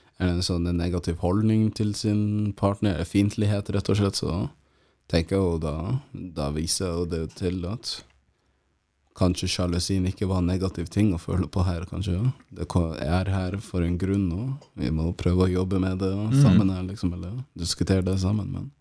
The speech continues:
Speaker 1: Ja. Det er jo litt vanskelig å kanskje distansere seg selv fra sine følelser og skjønne at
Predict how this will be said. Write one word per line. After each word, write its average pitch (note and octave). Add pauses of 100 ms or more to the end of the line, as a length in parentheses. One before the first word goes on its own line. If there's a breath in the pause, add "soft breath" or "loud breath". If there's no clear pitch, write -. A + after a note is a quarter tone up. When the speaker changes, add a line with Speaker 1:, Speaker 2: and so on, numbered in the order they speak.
(640)
Speaker 1:
Ja. B2 (680)
Det F2+
er F#2+
jo G#2
litt G2+
vanskelig G2+
å F#2
kanskje F#2+ (480 soft breath)
distansere F2+
seg -
selv F#2+
fra -
sine E2+
følelser F#2
og F2+
skjønne F2+
at -